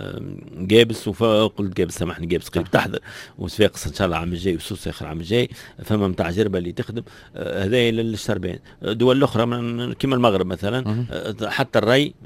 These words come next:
Speaker 1: عملنا دي perimeter اللي تع-، تسقي فيهم بالمياه ال-،
Speaker 2: مياه البحر.
Speaker 1: مياه البحر المحلات. دونك هنا قلت لك، آه، عقلية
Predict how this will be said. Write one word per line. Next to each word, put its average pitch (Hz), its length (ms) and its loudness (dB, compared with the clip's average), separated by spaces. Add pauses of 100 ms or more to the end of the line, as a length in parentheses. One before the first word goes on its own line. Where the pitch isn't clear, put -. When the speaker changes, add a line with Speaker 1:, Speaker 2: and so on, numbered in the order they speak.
Speaker 1:
عملنا 104 260 -2
دي 98 120 -2
perimeter 104 480 -2
اللي 123 100 -8
تع-، 123 200 -4
تسقي 117 320 -8
فيهم 117 300 -4
بالمياه 110 460 -4
ال-، 101 320 -6
Speaker 2:
مياه 123 200 -2
البحر. 85 340 -6
Speaker 1:
مياه 101 220 2
البحر 87 360 -4
المحلات. 85 800 -8 (420)
دونك 101 220 -2
هنا 123 220 6
قلت 107 240 -4
لك، 123 120 2 (280)
آه، 127 220 4
عقلية 113 560 0